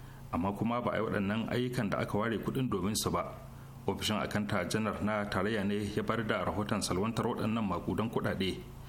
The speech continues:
Wasiƙar, wadda Sirap ta aike, wadda ta sanya wa hannu a ranar goma sha biyar ga wannan wata na Mayu,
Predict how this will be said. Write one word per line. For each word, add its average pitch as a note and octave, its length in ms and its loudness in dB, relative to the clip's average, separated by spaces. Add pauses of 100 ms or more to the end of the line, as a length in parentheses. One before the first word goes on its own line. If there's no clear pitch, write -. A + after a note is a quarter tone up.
(480)
Wasiƙar, D#3+ 380 2
wadda C#3 320 2
Sirap - 560 0
ta C3+ 300 2
aike, F2 540 0 (380)
wadda F#2 260 2
ta - 60 2
sanya B2 340 2
wa G2+ 120 2
hannu B2 560 0 (240)
a F2 260 2
ranar A#2 360 2
goma B2+ 200 2
sha A2+ 200 2
biyar A#2+ 220 0
ga G#2 100 2
wannan G#2+ 260 2
wata A2 240 2
na F#2 80 2
Mayu, G2+ 380 2